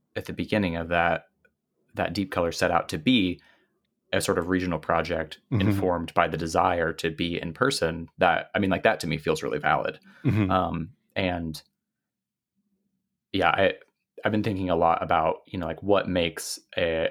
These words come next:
Speaker 1: an art scene work. Um, you know, there's lots of nuance to that, but you, I don't know. For me, I think that you might just boil that down to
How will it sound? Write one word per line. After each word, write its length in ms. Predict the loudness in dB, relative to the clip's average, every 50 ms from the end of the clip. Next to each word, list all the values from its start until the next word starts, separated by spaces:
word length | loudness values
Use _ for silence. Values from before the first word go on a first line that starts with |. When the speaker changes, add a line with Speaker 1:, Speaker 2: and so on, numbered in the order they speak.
| -4
Speaker 1:
an 140 | -6 -4 -2
art 180 | 0 -2 -2 -2
scene 300 | -6 -6 -6 -8 -6 -2
work. 420 | 0 2 2 0 -2 -6 -14 -18 -20 -20 _ _ _
Um, 460 | -4 0 0 0 0 -2 -4 -10 -14 _ _ _ _ _ _ _
you 80 | -6 -6
know, 220 | -6 -6 -8 -12 -16 _ _ _
there's 180 | -6 -4 0 2
lots 220 | 4 4 4 2
of 140 | -2 -4 0
nuance 380 | 0 2 4 4 2 2 0 0
to 80 | -2 0
that, 280 | 2 2 2 2 0
but 80 | -2 -4
you, 120 | -4 -4 -6 -10 _ _ -20 _ _ _
I 140 | -8 -6 -4
don't 120 | -4 -4
know. 260 | -2 -4 -4 -4 -8 -12 _ _
For 120 | 0 0 2
me, 420 | 2 2 2 2 0 -2 -4 -10 -18 -20 _ _ _ _
I 100 | -4 -2
think 160 | -2 0 -2 -2
that 100 | -4 -4
you 80 | -2
might 200 | -2 -2 -2 -2
just 180 | -4 -6 -6 -2
boil 240 | 0 2 2 2 2
that 180 | 2 0 2 2
down 280 | 0 0 0 0 -4 -4
to 220 | -4 -4 -4 -4